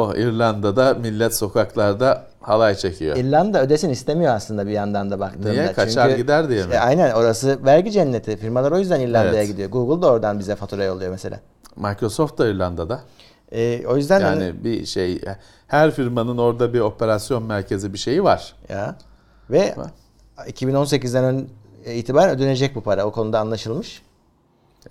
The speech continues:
Speaker 1: tamam,
Speaker 2: Geriye
Speaker 1: İrlanda,
Speaker 2: dön-, dönük olunca
Speaker 1: İrlanda,
Speaker 2: tabii rakam büyüyor.
Speaker 1: İrlanda ekonomisine bir etkisi
Speaker 2: Evet.
Speaker 1: olacak. Ama bu tabii şey, bir yandan da hani bu Apple'ın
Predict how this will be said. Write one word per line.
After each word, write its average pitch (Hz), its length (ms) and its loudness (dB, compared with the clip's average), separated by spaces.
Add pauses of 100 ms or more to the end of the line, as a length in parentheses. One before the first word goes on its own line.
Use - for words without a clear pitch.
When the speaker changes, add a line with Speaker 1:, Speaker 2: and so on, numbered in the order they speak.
Speaker 1:
tamam, 104 220 -8
Speaker 2:
Geriye 113 240 2
Speaker 1:
İrlanda, 113 260 0
Speaker 2:
dön-, - 160 -12
dönük 117 200 -2
olunca 143 260 0
Speaker 1:
İrlanda, 107 180 -2
Speaker 2:
tabii 214 80 -10 (360)
rakam 110 320 -6
büyüyor. 107 240 -4 (540)
Speaker 1:
İrlanda 92 600 -8
ekonomisine 90 840 -10
bir 98 100 -10 (300)
etkisi 101 520 -4
Speaker 2:
Evet. - 80 -4
Speaker 1:
olacak. 107 540 -6 (1700)
Ama 160 360 0
bu 151 300 0
tabii 139 300 -2
şey, 131 320 0
bir 104 60 -2
yandan 85 440 -4
da 82 100 -4
hani 90 260 -6
bu 101 280 -4
Apple'ın 107 480 -6